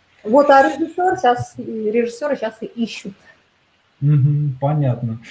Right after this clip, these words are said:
Speaker 2: Так, у меня такой вопрос. Вот вы поработали с, э, с Ивановым, допустим, да, вы приобрели какой-то опыт. Нет ли у вас какого-то желания вот этот опыт свой каким-то образом масштабировать?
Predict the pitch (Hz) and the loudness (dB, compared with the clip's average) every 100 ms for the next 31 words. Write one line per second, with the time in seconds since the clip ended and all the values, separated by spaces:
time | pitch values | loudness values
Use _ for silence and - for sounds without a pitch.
0 | - - _ - 202 131 - 151 226 277 | -20 -20 _ 2 4 4 2 0 2 2
1 | 262 254 226 202 156 120 143 226 196 196 | 2 4 2 4 0 0 0 -2 -2 0
2 | 302 269 202 208 202 240 240 202 180 156 | 0 0 0 2 2 2 0 0 0 -2
3 | - 156 151 147 143 139 135 135 165 175 | -2 2 2 4 4 6 6 4 0 0
4 | 180 165 123 113 120 120 123 - 110 113 | 2 2 0 -2 -4 -6 -8 -6 -4 0
5 | 208 175 208 185 185 151 165 202 190 143 | 0 0 -4 -4 -4 -2 -4 -6 -6 -6
6 | 160 - 143 131 117 - 147 247 285 233 | -8 -4 -2 -2 -4 -4 -2 0 0 0
7 | 214 220 214 - - 208 180 - 147 165 | 2 2 2 -2 -4 -2 -2 -4 -6 -4
8 | 196 262 285 208 131 143 208 208 185 - | 0 2 2 2 0 0 -2 -2 -4 -6
9 | 196 262 269 160 131 156 175 226 180 170 | -2 -2 0 -4 -8 -6 -2 -2 -2 -4
10 | 240 233 190 190 190 175 156 151 160 - | -2 0 4 4 2 0 2 2 2 -2
11 | - 180 165 180 143 113 | 0 2 4 4 4 2